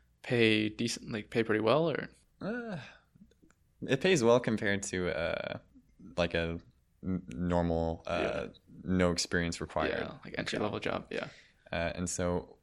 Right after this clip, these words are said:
Speaker 2: we are, our company is unionized through a big union that covers ballet companies and I think some actors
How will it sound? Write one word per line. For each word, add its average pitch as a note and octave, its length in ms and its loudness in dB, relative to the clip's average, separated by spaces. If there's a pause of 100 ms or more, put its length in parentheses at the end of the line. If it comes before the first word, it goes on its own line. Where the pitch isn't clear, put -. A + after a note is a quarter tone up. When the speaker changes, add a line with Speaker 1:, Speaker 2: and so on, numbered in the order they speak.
(160)
Speaker 2:
we A#2 280 4
are, F#2 400 4 (380)
our G#2 100 8
company G#2 440 0
is E2 400 -6 (100)
unionized G2+ 720 2
through F#2 200 0
a E2 40 2
big F#2+ 420 2
union F#2+ 560 0 (400)
that - 500 0
covers E2+ 640 0 (120)
ballet G2 240 8
companies G2+ 680 -2
and - 480 -12 (420)
I F2+ 80 2
think F#2 160 -2
some E2+ 200 -4
actors F#2+ 800 0